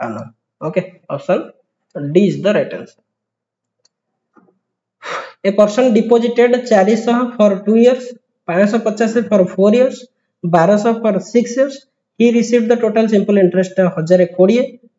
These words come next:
ତାହେଲେ rate of interest କେତେ? ଏମିତି ଆମର normally ହିସାବ କରିଦିଅ। ଚାରିଶହ ଟାକୁ ଯଦି, ଅ, ଦି ବର୍ଷ ପାଇଁ କଲା, ତାମାନେ ମନେକର ଏଇଟା ଚାଳିଶ, ଶୂନ ଶୂନ ସବୁଥିରୁ ଗୋଟେ ଗୋଟେ କାଟିଦିଅ,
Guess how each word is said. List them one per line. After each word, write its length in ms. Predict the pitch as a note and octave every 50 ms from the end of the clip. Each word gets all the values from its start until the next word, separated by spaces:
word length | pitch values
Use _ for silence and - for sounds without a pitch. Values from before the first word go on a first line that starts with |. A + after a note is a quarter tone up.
| _ -
ତାହେଲେ 200 | F#3+ F#3 G3+ A#3+ A#3
rate 220 | G3 E3 D3+ D#3 F3 E3+
of 100 | - G3+
interest 360 | E3 C#3 - D3+ A3 - -
କେତେ? 280 | - - - - _ - _ _ _ _ _ _ _ _ _ _ _ _ _ _ _ _ _ - - - _ _ _ _ _ _ _ _ _ _ _ _ _ _ _ _ _ _ _ _ - - - - - - _ _ _ _ _ _ _ _ _ _ _ -
ଏମିତି 220 | F3 F#3 G3+ G#3+
ଆମର 140 | G#3 G#3+ A3
normally 320 | G#3 G3 F#3+ G3 G#3+ A3 A3+
ହିସାବ 220 | A3 G#3 A3+ A3 G#3+
କରିଦିଅ। 260 | G#3+ G3+ F3 D#3+ D3+
ଚାରିଶହ 400 | - F#3 F3 F3 F3 - G3+ G#3 G3+
ଟାକୁ 280 | G#3 G#3 G#3 G#3 A#3+ B3+ C4+ C4
ଯଦି, 360 | A3 G#3 G3+ F#3+ F#3+ G3+ G#3 G#3+ G#3+ G#3+ G#3+ G#3 F3
ଅ, 360 | - - - - D#3+ D#3 D3 D3 D3 D3+ D#3 D#3 E3 - _ - E3+
ଦି 200 | D#3+ E3+ G3 G3
ବର୍ଷ 220 | G3+ G3 G3+ G#3
ପାଇଁ 200 | G3 G#3 G#3 G3+
କଲା, 220 | E3+ D#3 C#3+ D#3+ F#3 G#3 C#4 - _ -
ତାମାନେ 220 | F#3 F#3 F#3+ F#3+
ମନେକର 300 | F#3+ G3 G3 F#3+ F#3+ G3 G3
ଏଇଟା 160 | G3 G3 G3
ଚାଳିଶ, 360 | F#3+ - F#3+ F#3 G#3 G#3 - - A3+
ଶୂନ 240 | G#3+ - G#3+ G#3 G#3
ଶୂନ 160 | G3+ G#3 G#3+ G#3
ସବୁଥିରୁ 280 | G#3 G3 F#3 F3+ F#3+ F#3
ଗୋଟେ 160 | F3+ F3 F3+
ଗୋଟେ 140 | E3+ F3+ F3
କାଟିଦିଅ, 380 | E3 D3 - C#3 C3+ C3+ B2+